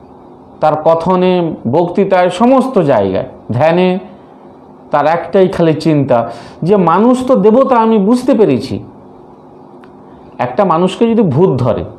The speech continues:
ধরুন শ্যাম বলে একটা ভূত আপনাকে চেপেছে,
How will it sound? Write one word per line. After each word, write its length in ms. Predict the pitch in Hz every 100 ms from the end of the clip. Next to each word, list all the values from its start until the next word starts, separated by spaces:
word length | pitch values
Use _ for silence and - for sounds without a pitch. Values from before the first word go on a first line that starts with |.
| - - - - - - -
ধরুন 400 | 156 202 208 202 202 -
শ্যাম 480 | - 180 196 202 202
বলে 180 | 202
একটা 240 | 196 - -
ভূত 320 | 123 165 170 - - - - - -
আপনাকে 340 | 127 147 139
চেপেছে, 580 | - 127 117 - 107